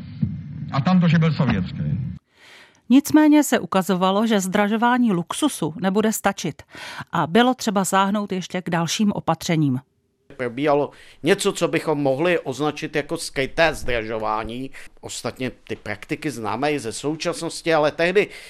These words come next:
Speaker 3: spíš převládající praktikou bylo snížení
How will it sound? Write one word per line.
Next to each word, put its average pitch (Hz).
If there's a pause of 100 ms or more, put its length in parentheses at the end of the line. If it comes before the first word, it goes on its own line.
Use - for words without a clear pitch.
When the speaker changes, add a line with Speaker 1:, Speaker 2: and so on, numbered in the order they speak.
(120)
Speaker 3:
spíš -
převládající 190
praktikou 165
bylo 151
snížení 143